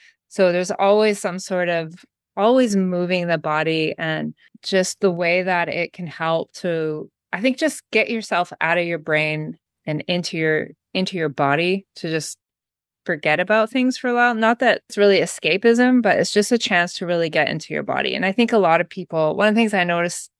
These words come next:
especially coaching people, is a lot of people are not super in tuned with their bodies. And it's one of the things that they get better at as they continue to exercise and, and learn more. But I think that just gives you that chance to spend a little bit more time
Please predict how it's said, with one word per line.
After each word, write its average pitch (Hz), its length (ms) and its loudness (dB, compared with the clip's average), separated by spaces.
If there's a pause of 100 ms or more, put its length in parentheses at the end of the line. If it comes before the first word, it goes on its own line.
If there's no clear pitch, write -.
especially - 380 -2
coaching 196 400 0
people, 226 260 2
is 185 100 -2
a 180 40 -2
lot 165 180 2
of 175 180 -4
people 196 240 -2
are 170 180 2
not 160 500 0 (560)
super 175 420 0
in 160 160 0
tuned 160 400 -2
with 156 220 -4
their 147 420 0
bodies. 170 460 2
And 190 120 0
it's - 320 -8
one 170 140 0
of 165 80 -2
the 160 120 -8
things 165 260 -6
that 151 140 -4
they 156 140 -2
get 156 240 2 (200)
better 143 580 -2
at 185 320 2 (480)
as 160 320 0
they 180 260 4
continue 170 540 -2
to 160 380 0
exercise 165 800 -2
and, 147 200 -2
and 147 240 -2
learn 160 300 0
more. 233 300 4 (800)
But 180 60 2
I 175 60 4
think 226 160 2
that 226 180 4
just 208 160 -4
gives 185 240 0
you 185 120 0
that 170 240 -2
chance - 460 -6
to 165 140 2
spend 165 320 0
a 160 60 2
little 151 180 2
bit 156 140 0
more 147 180 2
time 147 400 -4